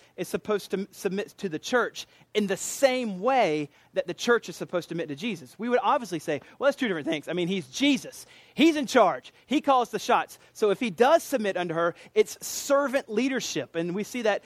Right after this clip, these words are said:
he's willing to come and die for her and be the servant and be the king. But even as he's on the floor, knees on the ground, washing the disciples' feet, not one person in the room questioned who the leader was in the room.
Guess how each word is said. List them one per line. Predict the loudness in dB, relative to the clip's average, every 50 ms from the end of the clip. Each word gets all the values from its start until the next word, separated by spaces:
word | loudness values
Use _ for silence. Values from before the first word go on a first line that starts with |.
| -12 _ -8
he's | -6 -2 0
willing | 0 0 2 0
to | -4
come | -4 -2 0 2 2 2 2 0 -4 -8 -10 -10
and | -8 -4 2
die | 4 4 4 4
for | 2 0 -2
her | 0 2 2 2 2 0 -4 -10 -12 -10
and | -6 0
be | 0 0
the | 0 0
servant | -2 0 2 2 4 4 2 -2
and | -4 -4
be | -6 -4
the | -4 -4
king. | -4 -2 -2 -2 -2 -4 -6 -10 -8 -4
But | -4 -2
even | 0 2 2 4 4 4 2
as | 2 0 -2
he's | -2 -4 -4 -2
on | 2 2 4 4 4
the | 2 0
floor, | 0 0 2 4 6 6 6 6 4 2 0 -8 _ -4
knees | 0 2 2 4 4 2 0 0
on | 0 0 0 0 -2
the | -4
ground, | -2 0 0 2 2 2 2 0 -2 -6 -10 _ 2
washing | 2 2 2 2 -2 -2 -2 -2
the | -4
disciples' | -4 -2 0 0 0 0 -2 -6 -10
feet, | -10 -10 -10 -6 -4
not | -2 -2 -2 -2
one | -4 -4 -4 -4
person | -2 -2 -2 -2 -4 -6 -6
in | -4 -4
the | -4 -4
room | -4 -4 -6 -4
questioned | -2 0 0 0 -2 -4 -6 -4
who | -4 -2 -2
the | -2 -2
leader | -2 -2 -2 0 2
was | 2 2 0 0 -2
in | -4
the | -2 -2
room. | -2 -2 -2 -4